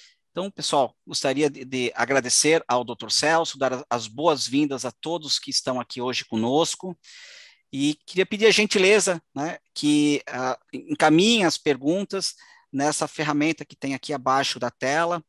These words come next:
que tem as, as duas, é, a, as duas nuvenzinhas ali, Q and A.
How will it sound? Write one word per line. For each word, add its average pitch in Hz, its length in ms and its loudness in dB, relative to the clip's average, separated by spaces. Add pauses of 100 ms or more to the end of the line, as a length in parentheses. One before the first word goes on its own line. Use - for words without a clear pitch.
que - 100 -20
tem 131 300 -6
as, 120 400 -10
as 117 340 -6
duas, 135 500 -2 (400)
é, 110 480 0 (1300)
a, 101 760 -4 (1400)
as 143 80 -6
duas 185 220 2
nuvenzinhas 180 680 4
ali, 151 140 0
Q 175 340 -4
and 139 200 -2
A. 180 320 -2